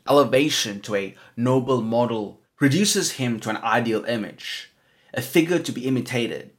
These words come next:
All men should strive to become God. Imitatio Christi is more an orthodox than a Catholic formula. In Catholicism, the predominant logic is that of a symbolic exchange.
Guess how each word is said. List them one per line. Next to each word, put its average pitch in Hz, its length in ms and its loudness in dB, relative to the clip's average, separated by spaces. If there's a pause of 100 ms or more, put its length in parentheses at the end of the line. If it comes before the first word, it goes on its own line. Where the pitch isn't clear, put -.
(240)
All 156 280 8
men 117 400 0
should - 180 -10
strive 110 400 2
to - 80 -10
become 104 400 -4
God. - 280 -10 (580)
Imitatio 123 760 2
Christi - 600 -4 (220)
is 107 180 -4
more 139 280 6
an 120 140 0
orthodox 143 680 0
than 110 340 2
a 90 240 -4
Catholic 104 440 -8
formula. 90 580 -8 (640)
In 123 80 -4
Catholicism, 127 920 0 (280)
the 127 80 -2
predominant 190 520 2
logic 120 580 0
is 113 180 -4
that 107 220 0
of 110 160 -6
a 107 100 -2
symbolic 113 580 0
exchange. - 800 -8